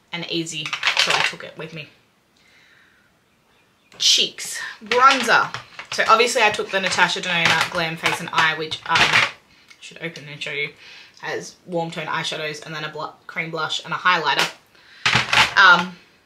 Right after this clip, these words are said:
I took my L'Oreal Infallible Fresh Wear Bronzer. I love this bronzer and it's L'Oreal, so if it was broken, I didn't particularly care. I could easily replace it. Love it. I also took the Hourglass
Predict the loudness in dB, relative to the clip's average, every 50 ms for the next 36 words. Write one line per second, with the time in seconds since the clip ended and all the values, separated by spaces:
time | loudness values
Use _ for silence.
0 | _ -20 -12 -10 -8 -4 -4 -4 -2 0 0 2 6 6 6 8 6 4 2 0
1 | -2 -4 -2 0 0 0 0 0 -2 -2 -4 -4 -8 -8 -8 -4 -4 -4 -4 -2
2 | -2 -2 -2 -2 0 0 0 -2 -2 -6 -4 -4 -2 0 4 4 2 2 2 -2
3 | -6 -6 -6 -8 -8 -6 -2 -2 -2 -2 -2 -4 -12 -6 -4 -4 -2 0 -2 -4
4 | -4 -4 -6 -4 -4 -4 -4 -4 -4 -6 -6 -8 -8 -10 -10 -10 -10 -10 -10 -12
5 | -10 -10 -10 -10 -8 -10 -10 -10 -8 -8 -8 -8 -10 -14 -14 -14 -14 -14 -14 -14
6 | -14 -14 -12 -10 -8 -6 -4 -6 -6 -8 -12 -12 -10 -10 -10 -10 -12 -12 -12 -14
7 | -16 -16 -20 -20 -20 -20 -20 -20 -20 _ _ _ _ _ _ -20 -20 _ _ _
8 | -20 -20 _ -8 -4 0 2 2 0 0 -4 -16 _ _ _ _ _ _ _ _
9 | -8 -4 0 2 2 2 2 0 -4 -8 -4 0 2 2 2 2 2 0 0 0
10 | 0 -2 -2 -2 0 0 0 2 4 6 6 6 6 4 2 2 4 4 4 4
11 | 2 -2 -6 -10 -12 -12